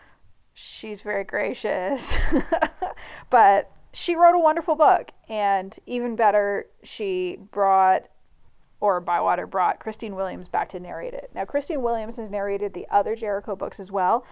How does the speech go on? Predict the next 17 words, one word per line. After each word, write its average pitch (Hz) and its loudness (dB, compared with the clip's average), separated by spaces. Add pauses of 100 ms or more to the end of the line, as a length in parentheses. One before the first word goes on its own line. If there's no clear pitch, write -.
(400)
and 190 -4
also 185 -4 (340)
Backcast. - -6 (480)
I 190 -14
think 220 -10
those 214 -6
are 214 -8
the 202 -8
only 170 -10
ones 165 -10
of 160 -12 (560)
hers 185 -10
that 180 -6
are 170 -6
available 160 -8
in 160 -10
audio. 160 -8